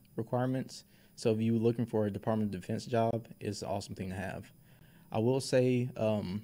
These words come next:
there are requirements or prerequisites before taking this exam. You wanna have the Security Plus and Network Plus and at least four plus years of information security, um, experience. And this is, well, this is recommended by CompTIA to have.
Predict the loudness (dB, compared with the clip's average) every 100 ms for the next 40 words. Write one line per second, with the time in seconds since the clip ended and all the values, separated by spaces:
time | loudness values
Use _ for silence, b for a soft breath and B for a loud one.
0 | -2 0 2 2 2 2 2 2 0 -2
1 | -8 -8 -4 -4 0 0 2 -2 -4 -2
2 | -4 -4 -10 -10 -6 -2 -2 0 0 2
3 | 0 0 0 2 2 0 -4 B B B
4 | B 2 2 4 4 2 0 -6 -4 -4
5 | -4 -2 0 2 2 2 0 0 -2 0
6 | 0 0 -2 -10 -14 -20 -20 -20 -20 -12
7 | -2 0 0 -2 -4 -2 -2 -2 -2 0
8 | 0 0 0 0 -2 0 2 2 0 -8
9 | -8 -8 -6 -6 -6 -8 -4 0 2 2
10 | 0 -4 -18 -20 -20 -8 -6 -4 -8 -10
11 | -10 -6 -2 0 -2 -2 0 0 0 -2
12 | 0 0 2 0 0 0 -4 -2 -4 -2
13 | -4 -4 -4 -4 -4 -6 -8